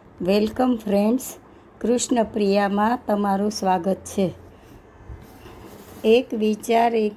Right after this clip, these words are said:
દ્રષ્ટિકોણમાં આજે આપણે ગીતા એકદમ સરળ શબ્દોમાં જોઈશું.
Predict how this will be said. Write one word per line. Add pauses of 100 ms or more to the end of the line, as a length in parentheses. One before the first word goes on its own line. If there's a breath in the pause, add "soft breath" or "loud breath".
દ્રષ્ટિકોણમાં (540 loud breath)
આજે
આપણે
ગીતા (280)
એકદમ
સરળ
શબ્દોમાં
જોઈશું.